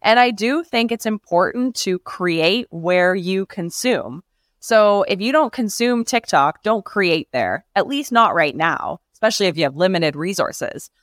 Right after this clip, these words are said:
But if you're a huge, um, consumer of LinkedIn, let's go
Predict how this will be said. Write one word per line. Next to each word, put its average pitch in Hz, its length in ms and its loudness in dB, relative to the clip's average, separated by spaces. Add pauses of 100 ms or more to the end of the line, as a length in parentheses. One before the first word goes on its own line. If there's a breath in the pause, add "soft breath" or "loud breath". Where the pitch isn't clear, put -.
(220)
But 226 120 2
if 226 140 -2
you're 240 160 2
a 262 80 0
huge, 247 580 -6 (260)
um, 160 320 2
consumer 170 840 -2
of 170 220 4
LinkedIn, 180 720 0 (480)
let's 196 340 2
go 262 480 2